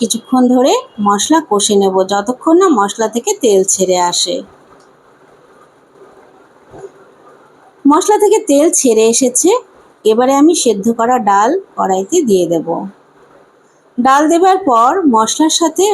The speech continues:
আমি নেড়েচেড়ে ডাল বেশ ভালোভাবে মিশিয়ে দেব। এই পর্যায়ে আমি দিয়ে দেব জল। মোটামুটি আমি ডালটাকে মাঝারি ঘনত্বেরই রাখবো,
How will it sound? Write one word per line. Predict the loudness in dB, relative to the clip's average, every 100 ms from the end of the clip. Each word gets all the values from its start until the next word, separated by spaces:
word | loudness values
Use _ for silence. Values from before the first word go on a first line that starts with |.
| 0
আমি | 2 2
নেড়েচেড়ে | 2 0 0 0 0 -4 -10 -4
ডাল | 0 0 2 0
বেশ | 0 -2 -4
ভালোভাবে | -2 -2 -2 -2 -2 0
মিশিয়ে | -2 0 -2 -2
দেব। | -4 -10 -14 -16 -20 -20 _ _ _ _ _ _ _ _ -20 -20 _ _ -20 -20 _ _ -20 -2
এই | 0 2
পর্যায়ে | 2 2 2 4 4
আমি | 4 2 2
দিয়ে | 2 4 2
দেব | 2 0 0 -6 -10 -4
জল। | 0 0 0 -4 -8 -20 -20 _ _ _ _ _ 0
মোটামুটি | 2 4 2 2 2 0 -6 _ 0
আমি | 0 2
ডালটাকে | 0 0 0 2 2
মাঝারি | 2 0 0 2
ঘনত্বেরই | 2 0 0 0 0 0 -2 -10 -4
রাখবো, | -4 -4 -4 -4